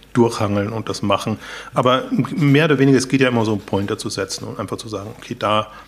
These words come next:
tut sich was Spannendes, ähm, guckt euch das an oder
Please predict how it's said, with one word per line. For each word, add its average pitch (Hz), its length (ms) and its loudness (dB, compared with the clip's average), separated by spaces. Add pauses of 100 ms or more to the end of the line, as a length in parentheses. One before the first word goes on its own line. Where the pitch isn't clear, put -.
(140)
tut 135 180 2
sich 120 140 0
was 117 120 2
Spannendes, 110 640 0 (340)
ähm, 113 320 2 (560)
guckt 139 280 0
euch 127 160 0
das - 160 -2
an 117 260 0
oder 120 360 0